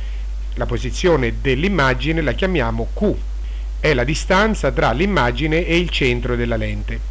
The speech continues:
Dunque vediamo che P e Q sono definiti esattamente come erano definiti anche per lo specchio. Distanza lampadina, specchio o lente si chiama P, distanza immagine dallo specchio o dalla lente si chiama Q.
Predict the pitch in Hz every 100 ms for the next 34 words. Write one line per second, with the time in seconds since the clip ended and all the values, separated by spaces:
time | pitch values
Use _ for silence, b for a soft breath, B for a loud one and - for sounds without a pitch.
0 | B B B - 147 - 117 135 151 139
1 | 127 117 123 - 180 135 135 - 214 -
2 | 160 131 127 180 185 202 143 143 131 180
3 | 165 170 180 143 135 139 131 131 120 123
4 | 135 147 135 127 139 151 139 123 117 120
5 | 110 113 - 170 110 - 92 - - -
6 | - - - - 123 - 165 165 135 117
7 | 120 117 113 120 135 143 127 113 101 -
8 | - - 143 127 - - 110 - 123 123
9 | 165 214 196 - 120 113 - 113 127 120
10 | - - 110 - B B B 110 120 -
11 | 165 147 123 120 110 117 143 139 120 117
12 | 110 104 104 113 113 - 147 127 - 107
13 | 113 139 214 147 120 117 135 113 117 110
14 | 107 175